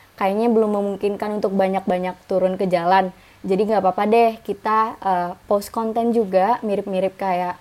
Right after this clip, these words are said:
organisasi atau platform lain, tapi kita akhirnya menyepakati untuk bikin kontennya itu beda. Setidaknya bedanya untuk kita, untuk s-, da-, eh, secara internal. Yaitu yang membedakan adalah konten-konten da-, dari Credible Wear,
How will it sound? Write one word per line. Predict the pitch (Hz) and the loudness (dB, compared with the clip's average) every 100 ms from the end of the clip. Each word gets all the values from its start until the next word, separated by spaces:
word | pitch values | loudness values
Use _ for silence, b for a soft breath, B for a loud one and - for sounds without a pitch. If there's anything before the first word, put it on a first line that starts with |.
| - | -8
organisasi | 196 180 190 185 185 190 | -6 -2 -2 -4 -6 -6
atau | 180 | -8
platform | 185 190 185 185 180 | -4 -4 -4 -4 -4
lain, | 175 214 | -4 -4
tapi | 220 196 254 - b b b - | -4 -2 -4 -4 b b b -6
kita | 220 262 262 269 - - - | 0 2 4 2 -4 -18 -8
akhirnya | 208 202 220 277 | -6 -4 0 2
menyepakati | 262 226 220 196 185 180 - 262 | 4 2 -2 -4 -4 -4 -2 -2
untuk | 214 214 247 214 | -2 -2 -2 -2
bikin | 196 240 254 | 0 0 0
kontennya | 226 214 202 190 185 | -2 -4 -4 -4 -2
itu | 277 294 B B B B _ _ - _ | 0 0 B B B B _ _ -20 _
beda. | 214 254 240 - - - _ _ - - - - - _ - | 10 12 12 4 0 -20 _ _ -20 -20 -20 -20 -20 _ -8
Setidaknya | - 247 233 214 262 | -2 4 6 6 6
bedanya | 233 202 202 262 | 6 6 4 2
untuk | 240 | 2
kita, | 214 202 180 - - - | 4 2 2 -4 -18 -10
untuk | 202 196 190 | -2 -2 -2
s-, | - - | -12 -10
da-, | 208 202 - | -2 0 4
eh, | 190 185 | 4 4
secara | 190 208 220 196 190 | 2 -4 0 0 2
internal. | 202 196 202 202 190 180 170 - b b b | 0 0 0 0 0 0 -2 -10 b b b
Yaitu | 214 202 190 226 277 | 0 2 2 6 6
yang | 254 | 6
membedakan | 214 190 208 330 302 | 2 0 2 2 2
adalah | 190 185 254 | 2 2 0
konten-konten | 226 214 208 262 320 | -2 -2 -2 0 2
da-, | 233 214 | 2 4
dari | 208 202 | 2 2
Credible | 208 190 185 185 | -2 -2 0 0
Wear, | 180 214 | 0 -2